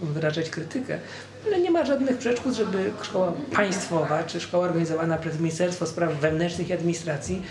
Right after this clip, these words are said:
nie stworzyła środowiska, nie? Tak jak rodziny są różne. Bywają rodziny z silną pozycją ojca, bywają rodziny, w których ojca w ogóle nie ma, prawda? I jest, są cztery ciocie i babcia.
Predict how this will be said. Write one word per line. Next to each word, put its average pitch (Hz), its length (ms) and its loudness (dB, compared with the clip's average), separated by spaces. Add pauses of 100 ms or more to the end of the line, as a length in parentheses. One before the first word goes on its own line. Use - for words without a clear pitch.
(280)
nie 202 60 0
stworzyła 247 380 2
środowiska, 156 680 0 (140)
nie? 220 120 -10
Tak 359 140 -2
jak - 180 -2
rodziny 339 320 2
są 185 180 0
różne. 156 240 2
Bywają 180 260 2
rodziny 160 320 -2
z - 60 -4
silną 170 240 0
pozycją 160 480 0
ojca, 156 380 -2 (320)
bywają 196 280 2
rodziny, 170 300 4
w - 40 -2
których 165 180 0
ojca 165 220 4
w 170 40 4
ogóle 151 240 2
nie 156 180 2
ma, 165 160 2
prawda? 170 360 0 (520)
I 175 100 0
jest, 156 280 -4
są 175 80 -4 (420)
cztery 156 220 0
ciocie 165 460 0
i 156 80 0
babcia. 156 400 0